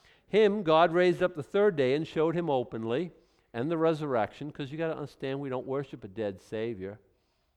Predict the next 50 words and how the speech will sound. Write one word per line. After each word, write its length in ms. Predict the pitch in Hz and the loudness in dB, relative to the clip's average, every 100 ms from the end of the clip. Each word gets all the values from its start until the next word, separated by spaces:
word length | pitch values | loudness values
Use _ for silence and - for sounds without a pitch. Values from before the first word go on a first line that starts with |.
| _ | _
He 80 | - | -12
wouldn't 260 | 139 143 123 | -6 -4 -4
be 100 | 120 | -2
very 240 | 131 117 | 2 4
helpful 440 | 120 131 - 120 113 | 2 0 -2 -6 -6
if 120 | - | -6
he 80 | 107 | -8
was. 480 | 110 165 82 78 - | -4 -4 -4 -10 -2
God 240 | 127 143 | 0 0
raised 320 | 135 143 147 | 0 -2 -2
him 100 | 147 | -8
up 140 | 139 - | -8 -10
the 80 | |
third 300 | - 143 147 | -8 -6 -4
day, 180 | 156 117 - - - _ | -4 -6 -8 -20 -20 _
showed 300 | - 185 175 | 0 2 4
him 140 | 170 | 2
openly. 380 | 185 185 120 110 | 2 0 -6 -2
Now 160 | 139 | 0
all 120 | 202 254 | 2 0
the 80 | |
people, 460 | 208 214 202 143 139 _ _ _ _ _ _ _ _ _ _ _ _ _ | -4 -8 -6 -8 -8 _ _ _ _ _ _ _ _ _ _ _ _ _
not 220 | 139 190 208 | -2 -2 2
to 100 | 202 | 4
all 220 | 220 220 | 4 4
the 100 | 165 | 0
people, 320 | - 139 147 | -4 -6 -6
but 280 | 123 143 131 | 0 0 0
unto 240 | 151 160 151 | -4 -4 -2
witnesses 480 | 190 220 208 185 - | -2 -2 -6 -8 -4
chosen 400 | 202 190 147 147 | 0 0 -2 -8
before 260 | - 180 | -6 -4
of 120 | 156 | -4
God, 360 | 131 147 135 151 - | 2 2 2 -2 -8
even 240 | 180 202 | -6 -6
to 180 | - 185 | -4 0
us 180 | 135 120 | 2 0
who 120 | - | -4
did 200 | 135 139 | -8 -4
eat 160 | 151 180 | -4 -6
and 80 | 160 | -8
drink 260 | 151 160 | -6 -4
with 120 | 156 127 | -6 -6
him 140 | 127 | -2
after 260 | 127 120 127 | -4 -4 -6
he 40 | |
rose 280 | 120 120 120 | -2 -4 -4
from 100 | 131 | -10
the 80 | 135 | -4
dead. 360 | 190 143 85 | -2 -2 -4